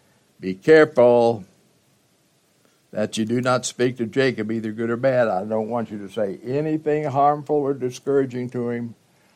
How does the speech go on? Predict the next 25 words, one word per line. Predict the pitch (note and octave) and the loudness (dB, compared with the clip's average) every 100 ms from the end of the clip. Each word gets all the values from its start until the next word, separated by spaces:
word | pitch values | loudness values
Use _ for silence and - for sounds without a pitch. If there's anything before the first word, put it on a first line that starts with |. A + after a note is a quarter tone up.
| _ | _
or | A2+ G#2+ | -4 -2
unwise | B2 B2 A#2 A2+ A2 G2 | 0 0 2 2 2 2
at | G#2+ A2 | 4 4
all." | G#2 F#2+ D#2+ - - _ _ _ _ _ _ _ _ _ _ _ _ _ _ _ _ _ _ _ _ _ _ _ _ | 6 4 2 -4 -12 _ _ _ _ _ _ _ _ _ _ _ _ _ _ _ _ _ _ _ _ _ _ _ _
Don't | G#2 A#2+ | -4 0
want | A#2+ A2 | 0 0
anything | B2+ C#3+ C#3+ C#3 C3+ | -2 -2 -2 -2 -2
to | B2 | -4
discourage | A2+ G#2 - B2+ A#2 G2+ | -6 -8 -4 0 0 -2
him | G#2+ | -4
on | A2 G2+ | -2 -4
his | F#2+ | -4
way | G#2+ G#2 | -4 -4
to | |
the | G2+ | -6
promised | - G2+ F#2+ F2+ F#2 | -4 -2 -2 -6 -12
land. | E2+ B1 - _ _ _ _ _ _ _ _ _ _ _ _ _ _ _ _ _ _ _ G#2 | -14 -16 -20 _ _ _ _ _ _ _ _ _ _ _ _ _ _ _ _ _ _ _ -16
Verse | - | -6
twenty-five, | A#2+ A2+ G#2 A#2+ C3 B2 | -2 -2 2 4 4 2
and | G#2 | 0
Laban | A2 A#2+ A2+ | -2 -2 -4
caught | A2+ A#2 A#2 | 0 2 2
up | A2+ | 0
with | G#2 | -4
Jacob. | A2 A2 A2+ C3 | -4 -4 -4 -10